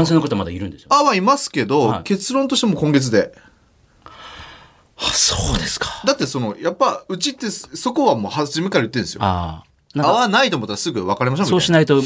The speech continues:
Speaker 1: お互い、
Speaker 2: お互い、
Speaker 1: うん、もう
Speaker 2: そう、おっしゃる通り。
Speaker 1: 良くないぞっていうね、
Speaker 2: うん。
Speaker 1: ずーっとそのおかしいな、おかしいなと思いながらずっと一緒にいるのも
Speaker 2: そうそうそうそう。
Speaker 1: 難しいです。やっぱ人をね、
Speaker 2: いや、だから難しいっすよね。
Speaker 1: 選んでくるのって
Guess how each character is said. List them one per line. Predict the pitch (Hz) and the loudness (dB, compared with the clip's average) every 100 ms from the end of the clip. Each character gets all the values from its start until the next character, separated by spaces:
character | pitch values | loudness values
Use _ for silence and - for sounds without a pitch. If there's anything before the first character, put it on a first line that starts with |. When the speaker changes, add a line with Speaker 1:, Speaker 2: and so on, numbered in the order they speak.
| 135 - - | -2 -10 -8
Speaker 1:
お | 147 | -2
互 | 175 202 202 | 2 2 2
い、 | - | -2
Speaker 2:
お | |
互 | |
い、 | 185 | -2
Speaker 1:
う | |
ん、 | 156 135 | 0 2
も | 127 | 2
う | |
Speaker 2:
そ | 113 | 0
う、 | |
お | |
っ | 107 | 0
し | |
ゃ | |
る | |
通 | 120 | 2
り。 | |
Speaker 1:
良 | 139 | 2
く | 123 | 4
な | 113 | 2
い | 104 | 0
ぞ | 95 | -4
っ | |
て | 127 | -2
い | |
う | |
ね、 | 110 | 0
Speaker 2:
う | 143 | 2
ん。 | |
Speaker 1:
ず | 107 | 4
ー | 113 | 4
っ | 110 | 4
と | 110 | 4
そ | 107 | 4
の | 107 | 4
お | |
か | 110 123 | 2 0
し | - | 0
い | |
な、 | 127 | 0
お | 123 | -4
か | 127 | -4
し | 131 | -2
い | |
な | 135 | 0
と | |
思 | 117 | 2
い | 123 | 2
な | |
が | 107 | 2
ら | 104 | 2
ず | |
っ | |
と | 196 175 | 4 4
一 | 160 | 4
緒 | |
に | 143 | 2
い | |
る | |
の | 120 | 2
も | 110 | 0
Speaker 2:
そ | |
う | 101 | -2
そ | |
う | |
そ | - | -4
う | 113 | -6
そ | 156 | -4
う。 | |
Speaker 1:
難 | - | -2
し | - | -2
い | 202 | -2
で | |
す。 | - 127 | -4 -2
や | 135 | 0
っ | |
ぱ | 143 | 2
人 | 131 | 2
を | |
ね、 | 139 | 0
Speaker 2:
い | 123 | 0
や、 | 120 | -2
だ | |
か | 120 | -2
ら | |
難 | 110 | -2
し | |
い | 466 | 0
っ | |
す | 107 107 | 0 0
よ | 113 | 0
ね。 | |
Speaker 1:
選 | |
ん | |
で | |
く | |
る | 127 | 2
の | |
っ | |
て | 151 | 2